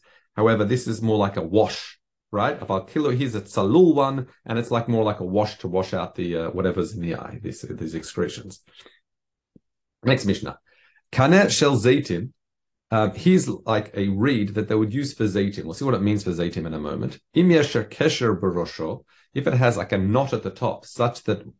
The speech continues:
what's interesting here, what happens is, if you imagine bamboo, it's like a bamboo reed that have these knots in it. So if there's, like, a knot near the top, such at the top, you see a, like, a kli as a result.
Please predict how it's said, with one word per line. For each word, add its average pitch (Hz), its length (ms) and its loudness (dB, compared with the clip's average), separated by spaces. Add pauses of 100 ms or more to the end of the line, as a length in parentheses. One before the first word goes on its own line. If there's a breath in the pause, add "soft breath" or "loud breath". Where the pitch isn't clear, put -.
(340)
what's 110 180 -2
interesting 110 340 2
here, 123 140 4
what 101 100 2
happens 107 340 0
is, 92 80 -4
if - 60 -12
you 101 80 -2
imagine 107 400 0
bamboo, 95 640 0
it's - 180 -10
like 87 220 -2
a 85 60 -2
bamboo 95 360 0
reed 85 400 -4 (280 loud breath)
that 92 100 -2
have 98 140 4
these 92 160 2
knots 139 300 2
in 82 120 -4
it. 80 160 -10
So 95 460 2 (100)
if 127 200 0
there's, 110 140 2
like, 98 140 0
a 98 40 0
knot 123 200 2
near 113 100 0
the 95 140 0
top, - 220 -6
such - 260 -4
at - 60 -18
the 95 80 -2
top, - 420 -2
you 107 140 0
see 107 240 2
a, 95 80 4
like, 90 180 -2
a 90 60 -8
kli - 520 2
as 98 140 -4
a 90 60 0
result. 82 420 -6